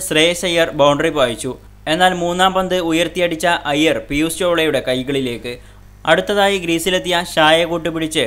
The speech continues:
ഋഷഭ് പന്ത് അടുത്ത രണ്ട് പന്തുകളിൽ ഡബിളും പിന്നീട് ഒരു റൺസും നേടി. പത്ത് റൺസിൽ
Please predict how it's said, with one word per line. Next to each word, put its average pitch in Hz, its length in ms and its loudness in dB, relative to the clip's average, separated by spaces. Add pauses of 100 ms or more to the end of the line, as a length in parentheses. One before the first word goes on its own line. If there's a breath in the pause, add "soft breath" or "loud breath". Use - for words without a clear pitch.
(120)
ഋഷഭ് 160 360 -4
പന്ത് 160 200 -2 (120)
അടുത്ത 151 280 -2 (100)
രണ്ട് 156 240 2
പന്തുകളിൽ 160 460 -2 (140)
ഡബിളും 143 380 0 (180)
പിന്നീട് 165 340 -2
ഒരു 151 240 0
റൺസും 147 340 -2
നേടി. 123 280 -4 (340 soft breath)
പത്ത് 165 280 0
റൺസിൽ 196 300 -2